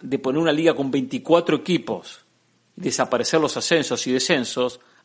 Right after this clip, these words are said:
automáticamente ya esa ilusión muere. Porque,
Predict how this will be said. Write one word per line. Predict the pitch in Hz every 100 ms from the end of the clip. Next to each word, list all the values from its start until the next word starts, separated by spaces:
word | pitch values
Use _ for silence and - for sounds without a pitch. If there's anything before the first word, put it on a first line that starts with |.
| -
automáticamente | 165 151 139 135 202 220 170 175 147 120 - 120 120 _ _ _ _ _ _ _
ya | 190
esa | 220 190 - 160 135 -
ilusión | 151 139 - 202 165
muere. | 185 170 101 90 - _ _ _ _ _ _ _ _ _ _ _ - - - _
Porque, | - 180 - 180 175 170 160